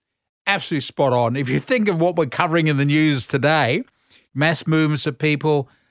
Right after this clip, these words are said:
et cetera, he, he was giving us that warning. So he was really saying, in effect, redefine national security. Don't think of national security solely in terms of nuclear weapons,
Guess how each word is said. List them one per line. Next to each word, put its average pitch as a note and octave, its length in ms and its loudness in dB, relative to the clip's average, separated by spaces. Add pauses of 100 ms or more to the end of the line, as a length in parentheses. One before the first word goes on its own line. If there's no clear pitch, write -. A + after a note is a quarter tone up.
(160)
et C#3+ 140 -4
cetera, C#3+ 520 -2 (400)
he, F3 280 0
he D3+ 260 0
was G#3 160 0
giving E3+ 320 0
us D#3 140 0
that D#3+ 240 0
warning. C3+ 480 2 (500)
So D3+ 160 0
he D#3 100 2
was D3 160 -2
really G#3+ 280 2
saying, D3+ 560 2
in F3+ 160 2
effect, D3 420 0 (100)
redefine E3+ 840 2
national C#3 420 -2
security. A2+ 680 -6 (600)
Don't G3 280 0
think G3+ 180 0
of D#3 100 -2
national E3 380 -2
security C#3 540 -4
solely E3 480 0
in C3+ 120 -2
terms C3 580 -2
of B2 440 -2
nuclear C3+ 460 -2
weapons, A3+ 500 -6